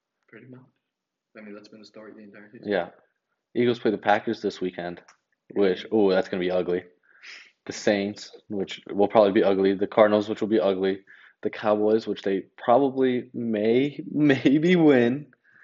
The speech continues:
Speaker 2: And then the Washington, uh, football team, which they could win.
Speaker 1: Pretty much at this point, it's whatever team wins could come out of that division.
Speaker 2: Mm-hmm. If you go to win somewhere outside,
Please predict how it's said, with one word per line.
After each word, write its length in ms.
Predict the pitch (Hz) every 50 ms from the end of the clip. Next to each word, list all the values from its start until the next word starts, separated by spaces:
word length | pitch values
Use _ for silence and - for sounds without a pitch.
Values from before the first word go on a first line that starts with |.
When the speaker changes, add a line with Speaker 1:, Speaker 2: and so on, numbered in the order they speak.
| - - - - - _ -
Speaker 2:
And 120 | 113 113
then 100 | 113 107
the 80 | 104 98
Washington, 720 | 98 98 101 101 - - _ - - 104 101 98 95 92
uh, 300 | 90 90 87 87 87 87 - -
football 240 | 131 123 - 92
team, 220 | - - 90 85 82 _ _ -
which 180 | 92 92 - -
they 100 | - 90
could 180 | - - -
win. 100 | 80 - 175
Speaker 1:
Pretty 120 | 247 262
much 120 | 233 208 170
at 120 | 156 131
this 140 | 135 139 -
point, 200 | - 156 135 120
it's 120 | 120 120 -
whatever 240 | 120 135 147 143 123
team 360 | - - 131 117 113 110 104
wins 340 | 107 113 98 - - - - -
could 260 | - 135 113 104 101 - - - _ _ _ _ _ _ _ _ - - _ _ _
come 200 | - - 135 113
out 120 | 110 104 98
of 80 | 98 98
that 200 | 92 90 - - _ _ -
division. 300 | 110 98 92 90 92 - _ _ _ -
Speaker 2:
Mm-hmm. 400 | 110 113 113 123 127 131 131 131 _ _ _ _ _ _ _ _ _ _ - -
If 100 | - - 113
you 80 | 113
go 80 | 110 117
to 60 | 113
win 260 | 101 107 107 107 110
somewhere 540 | 110 - - 110 110 113 120 120 110 - - -
outside, 520 | 110 123 139 - - - - - - -